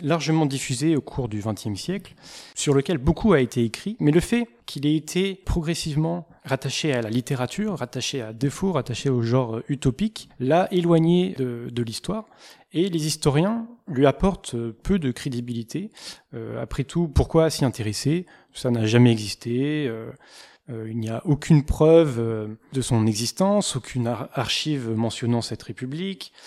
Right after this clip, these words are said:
aucun vestige archéologique, aucune mémoire à Madagascar. C'est une fable et, et rien d'autre, hein, après tout. Et donc, euh, comme, comme vous l'avez dit, hein, euh, David Graeber a, a écrit un, un ouvrage, euh,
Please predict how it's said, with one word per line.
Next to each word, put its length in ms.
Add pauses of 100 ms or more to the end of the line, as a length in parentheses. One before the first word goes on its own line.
(160)
aucun 360
vestige 420
archéologique, 840
aucune 300
mémoire 380
à 80
Madagascar. 720 (480)
C'est 260
une 100
fable 440
et, 300
et 100
rien 180
d'autre, 320
hein, 280
après 240
tout. 200 (720)
Et 100
donc, 300
euh, 120
comme, 260
comme 180
vous 80
l'avez 240
dit, 180
hein, 280
euh, 220 (340)
David 220
Graeber 360
a, 160
a 220
écrit 580
un, 200 (180)
un 160
ouvrage, 520
euh, 140